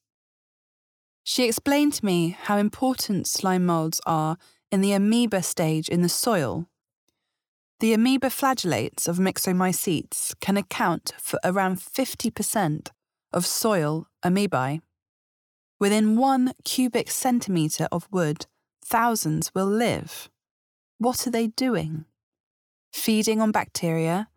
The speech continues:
returning nitrogen to the soil, recycling nutrients,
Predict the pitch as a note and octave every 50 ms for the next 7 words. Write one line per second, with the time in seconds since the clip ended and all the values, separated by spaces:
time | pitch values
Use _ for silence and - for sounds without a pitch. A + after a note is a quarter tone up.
0 | _ _ _ _ _ _ G3 G3 F#3 - G#3+ G#3+ G#3+ A3 A3 A3 A3 G#3+ G#3 G#3
1 | G#3 - - G#3 G#3 G3 G3 F#3+ - - F#3+ G3 F#3 - - - D3+ D#3 D3+ F3
2 | F#3 G#3 G#3 - _ _ _ _ _ _ _ _ _ - G3+ F#3 - - B3+ C#4
3 | - - - - B3 A#3+ A#3 A#3 A#3 A3+ - - - - D3+ - - - - -
4 | - - - -